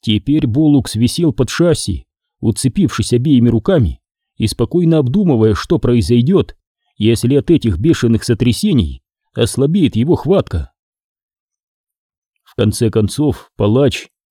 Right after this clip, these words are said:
наткнулся на одну из стен арены, и уцелевшая часть поисковой системы решила, что враг найден. Марк десять откатился, готовясь к новому нападению. Его перетрудившиеся двигатели взревели.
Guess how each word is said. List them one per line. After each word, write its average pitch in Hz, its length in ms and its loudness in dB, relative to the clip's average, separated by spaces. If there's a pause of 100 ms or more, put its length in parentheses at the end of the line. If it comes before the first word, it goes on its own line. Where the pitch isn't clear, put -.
(100)
наткнулся 131 600 0
на 127 140 2
одну 131 240 2
из 135 140 2
стен 151 260 0
арены, 135 500 2 (400)
и 110 120 0
уцелевшая 127 680 2
часть - 300 -2
поисковой 120 480 0
системы 120 640 0 (420)
решила, 131 560 2
что - 220 -4
враг 131 280 0
найден. 113 500 0 (960)
Марк 107 360 2
десять 117 400 0
откатился, 120 800 -2 (320)
готовясь 127 500 0
к - 80 -4
новому 127 320 4
нападению. 117 680 2 (680)
Его 107 380 2
перетрудившиеся 120 920 0
двигатели 131 520 2
взревели. 117 760 0